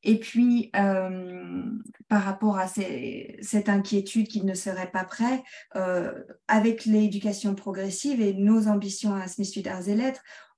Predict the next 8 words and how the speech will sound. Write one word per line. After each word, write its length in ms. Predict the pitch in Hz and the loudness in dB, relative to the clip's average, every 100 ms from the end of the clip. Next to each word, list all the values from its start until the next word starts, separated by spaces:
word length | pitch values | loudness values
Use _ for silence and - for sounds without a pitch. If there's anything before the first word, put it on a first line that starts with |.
| - | -4
en 100 | 202 | -2
fait, 280 | 196 240 226 | 0 0 4
on 120 | 214 | 4
prépare 440 | 208 220 220 220 | 4 0 2 2
l'enfant 520 | 202 202 - 240 254 262 _ _ _ _ | 2 0 0 0 0 -4 _ _ _ _
pour 160 | - 214 | -6 -4
qu'il 180 | - 208 | 0 0
soit 580 | - 220 233 240 240 | -2 -2 0 0 -2